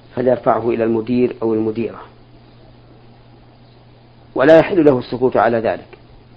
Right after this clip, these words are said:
لأن الغش من كبائر الذنوب. قال النبي صلى الله عليه وعلى آله وسلم: "من غش فليس منا". وإذا كان من، من كبائر الذنوب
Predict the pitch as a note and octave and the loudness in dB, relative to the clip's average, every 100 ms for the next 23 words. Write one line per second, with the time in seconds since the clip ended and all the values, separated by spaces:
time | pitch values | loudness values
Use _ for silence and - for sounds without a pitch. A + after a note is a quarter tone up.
0 | - - - - - - - A2+ A#2+ C#3 | -20 -20 -20 -20 -20 -20 -4 0 4 4
1 | C3 D#3 - - - - - - - - | 4 2 -2 -12 -16 -20 -20 -20 -20 -10
2 | A#2+ B2+ C#3+ C3+ C3+ C3 A#2 D3 C3 - | -4 -2 2 2 2 0 0 -2 -2 -8
3 | - - - - - - - - C3 B2+ | -20 -20 -20 -20 -20 -20 -20 2 4 6
4 | A#2+ A#2+ B2 G#2+ A2+ B2+ A2+ G#2 A#2 A#2 | 2 2 0 0 2 2 2 0 0 -2
5 | G#2 A2 A2 A2+ A2 G#2 C3+ B2 A#2 G#2+ | -2 -2 0 -2 -4 -6 -6 -4 -2 -2
6 | G#2 B2 - A#2 A2+ G#2+ G#2 F#2 D#2+ - | 0 -2 0 -6 -4 -6 -6 -10 -10 -16
7 | - - - - - - - - - - | -20 -20 -20 -20 -20 -20 -20 -20 -20 -20
8 | - - - - C3 C3 C3 E3 C#3+ C3 | -20 -20 -10 0 2 4 4 6 6 6
9 | C3 B2 A#2 A#2+ B2 A#2+ G#2+ A#2 C3+ | 4 2 0 4 4 4 0 2 2